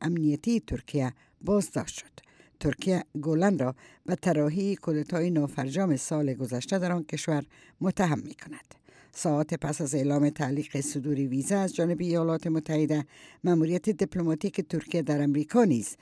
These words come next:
دست به اقدام مشابه زد. تنش‌ها بین ایالات متحده و ترکیه که دو متحد ناتو می‌باشند، بعد از این رویداد افزایش یافت و منجر به پایین آمدن ارزش پول رایج ترکیه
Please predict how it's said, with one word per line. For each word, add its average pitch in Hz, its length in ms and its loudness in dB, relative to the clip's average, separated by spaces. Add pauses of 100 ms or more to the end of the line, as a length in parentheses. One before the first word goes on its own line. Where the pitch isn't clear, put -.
(240)
دست 180 320 -2
به 160 120 0
اقدام 123 480 0
مشابه 185 540 -2
زد. - 340 -12 (680)
تنش‌ها 226 360 4
بین 233 200 4
ایالات 214 420 4
متحده 175 500 0
و 160 100 2
ترکیه 156 520 -2 (280)
که 196 80 0
دو 247 180 8
متحد 160 480 2
ناتو 143 440 2
می‌باشند، 139 640 -2 (260)
بعد 226 200 6
از 160 160 2
این 165 160 2
رویداد 135 560 -2
افزایش 143 540 -4
یافت 202 300 2 (260)
و 226 80 4
منجر 190 360 4
به 185 140 -2
پایین 160 340 0
آمدن 147 500 2
ارزش 135 440 -4
پول 147 400 -2
رایج 131 460 -2
ترکیه 180 420 -2